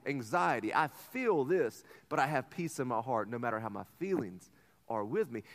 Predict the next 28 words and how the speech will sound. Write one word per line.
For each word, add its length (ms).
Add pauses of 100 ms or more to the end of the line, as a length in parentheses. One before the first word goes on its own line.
And 100
see, 140
Satan 440
does 160
not 180
want 200
you 80
to 60
have 300
that. 100
He 60
wants 120
you 60
to 80
suffer 340
just 260
like 160
Legion 300
suffered. 460 (800)
And 100
you 60
have 80
to 60
really 220
survey 400
and 60
look 120
at, 80